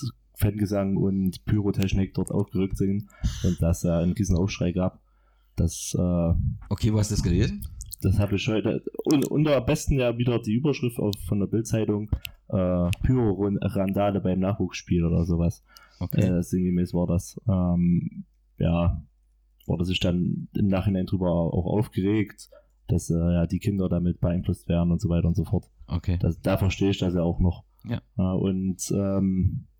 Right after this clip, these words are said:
Speaker 1: Schwachsinn noch des Jahres ist für mich immer wieder die Relegation zur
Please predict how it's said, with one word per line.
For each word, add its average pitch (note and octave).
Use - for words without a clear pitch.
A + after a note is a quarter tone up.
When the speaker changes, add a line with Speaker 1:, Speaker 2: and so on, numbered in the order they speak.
Speaker 1:
Schwachsinn G2+
noch G2
des F#2
Jahres G2
ist -
für F#2+
mich G2+
immer F#2+
wieder G2
die F2+
Relegation F#3+
zur F2